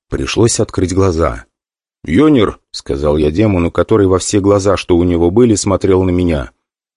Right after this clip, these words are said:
«У нас, кажется, гости. Займись ими, если ты хочешь, чтобы я тебе обстановку в квартире обновил». «А, да, сейчас»,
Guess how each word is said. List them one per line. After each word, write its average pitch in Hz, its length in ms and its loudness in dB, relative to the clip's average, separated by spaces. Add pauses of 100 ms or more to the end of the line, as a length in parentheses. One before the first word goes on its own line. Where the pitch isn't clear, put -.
(120)
«У - 60 -6
нас, 143 240 0
кажется, 135 460 0
гости. 113 520 0
Займись 156 560 2
ими, 117 180 4
если 107 300 0
ты 123 140 -2
хочешь, 107 360 0
чтобы 107 300 -2
я 101 80 0
тебе 107 220 0
обстановку 113 540 0
в - 60 -8
квартире 92 440 0
обновил». 87 540 0 (320)
«А, 117 440 0
да, 90 420 -2
сейчас», - 680 -2